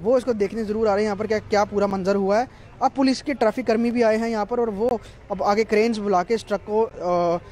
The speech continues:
सीधा करके इसको यहाँ से हटा देंगे। लेकिन ये नाला,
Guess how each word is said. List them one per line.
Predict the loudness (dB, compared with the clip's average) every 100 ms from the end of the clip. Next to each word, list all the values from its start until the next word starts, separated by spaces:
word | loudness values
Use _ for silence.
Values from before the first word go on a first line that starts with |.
| -20 -6
सीधा | 0 2
करके | 2 0
इसको | -4 -4 -6 -8 -10 -2
यहाँ | 0
से | 0
हटा | 0 2 0
देंगे। | 0 0
लेकिन | 0 0 -2 -4 -18 -20 -20 -20 -14 -2
ये | 2
नाला, | 4 4 2